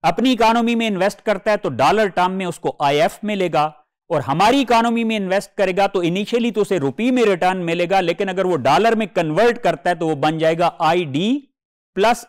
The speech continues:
एक्सपेक्टेड करेंसी एप्रिसिएशन, रुपी करेंसी की बात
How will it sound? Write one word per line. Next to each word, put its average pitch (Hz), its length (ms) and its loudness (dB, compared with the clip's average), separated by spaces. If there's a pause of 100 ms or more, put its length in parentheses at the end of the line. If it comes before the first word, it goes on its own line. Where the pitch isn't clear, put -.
एक्सपेक्टेड 190 800 -2 (340)
करेंसी 170 460 -2 (680)
एप्रिसिएशन, 101 800 -10 (480)
रुपी 120 400 -8
करेंसी 92 440 -10
की 82 160 -18
बात 90 260 -14